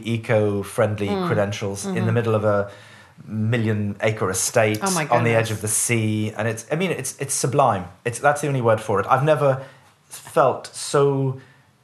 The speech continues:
Speaker 1: pampered and special without that awful feeling of it being precious.
Speaker 2: Right.
Speaker 1: It, it was
Speaker 2: Well,
Speaker 1: very special.
Speaker 2: I'm
Speaker 1: They
Speaker 2: sure that landscape just imprinted on your psyche. Just
Speaker 1: Just extraordinary. New Zealand is extraordinary. And, and they, because they're actually quite recent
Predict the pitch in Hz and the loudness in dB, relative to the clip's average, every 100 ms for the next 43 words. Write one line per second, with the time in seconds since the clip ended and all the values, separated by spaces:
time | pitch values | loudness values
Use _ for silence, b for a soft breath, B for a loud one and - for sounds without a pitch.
0 | _ _ - 160 151 127 110 - 117 - | _ _ -2 0 0 0 -2 -2 -6 0
1 | 135 - 107 98 110 - - 123 120 117 | 0 0 -2 -2 -4 -12 -6 2 4 4
2 | 120 110 113 113 110 127 110 110 110 98 | 4 2 2 -2 -6 -4 -2 -2 -2 -4
3 | 104 - 104 - 113 - 147 - - 165 | -4 -4 -6 -2 -2 -2 -8 -10 -10 -4
4 | 151 127 - - - 104 - 120 113 120 | -4 -4 -10 -14 -10 -10 -8 -8 -6 -4
5 | 113 117 131 120 - 107 101 92 - 107 | 2 4 4 0 -2 -2 -2 -2 0 0
6 | 104 247 214 180 185 190 175 147 - 156 | 0 2 2 2 0 0 -4 -4 -6 -10
7 | - - 185 160 - 190 190 - 143 143 | -10 -8 -6 -6 -4 -4 -4 -4 -6 -6
8 | 139 135 - - - - 170 165 135 131 | -6 -8 -12 -14 -12 -2 0 0 -6 -10
9 | 131 135 135 - - - - - B B | -6 -2 -2 -2 -8 -8 -10 -10 B B
10 | B B 120 120 - 113 107 156 147 185 | B B -6 -4 0 0 2 2 2 2
11 | 180 147 123 113 107 - 117 107 101 107 | 0 -2 -2 -4 -4 -4 -2 0 -2 -6
12 | B B 139 131 - 123 120 123 120 113 | B B 2 2 0 0 2 2 0 -4
13 | B B - 110 208 208 170 131 - 113 | B B -10 -6 -4 0 0 -2 -6 -2
14 | 123 - 117 165 - 131 110 | 0 0 -2 -4 -6 -10 -12